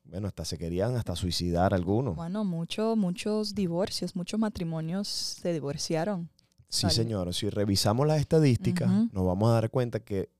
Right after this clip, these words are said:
Speaker 1: después de la pandemia, lo, la tasa de divorcio se
Speaker 2: La,
Speaker 1: disparó.
Speaker 2: la tasa de divorcio, los casos de abusos, los casos de, de
Speaker 1: Depresión,
Speaker 2: suicidio, de
Speaker 1: depresión.
Speaker 2: todo.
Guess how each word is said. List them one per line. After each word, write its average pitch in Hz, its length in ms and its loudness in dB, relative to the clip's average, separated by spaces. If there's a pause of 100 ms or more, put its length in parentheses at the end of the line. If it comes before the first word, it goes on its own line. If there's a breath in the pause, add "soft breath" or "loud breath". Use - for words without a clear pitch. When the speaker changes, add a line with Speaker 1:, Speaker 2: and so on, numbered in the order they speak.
(100)
Speaker 1:
después 104 560 0
de 117 80 0
la 104 180 -2
pandemia, 95 640 -2 (360 soft breath)
lo, 92 280 -2
la 92 180 -2
tasa 101 420 2
de 104 60 6
divorcio 90 680 4
se - 140 -8
Speaker 2:
La, 90 80 0
Speaker 1:
disparó. 85 360 0
Speaker 2:
la 175 100 -2
tasa 175 300 -6
de 190 80 -2
divorcio, 170 500 -2
los 190 160 -6
casos 170 360 -4
de 185 140 -2
abusos, 165 840 -4
los 175 160 -6
casos 165 480 -6
de, 170 360 -2
de 139 80 -6
Speaker 1:
Depresión, - 580 -2
Speaker 2:
suicidio, 160 260 2
de 170 80 2
Speaker 1:
depresión. 147 280 -2
Speaker 2:
todo. 170 380 2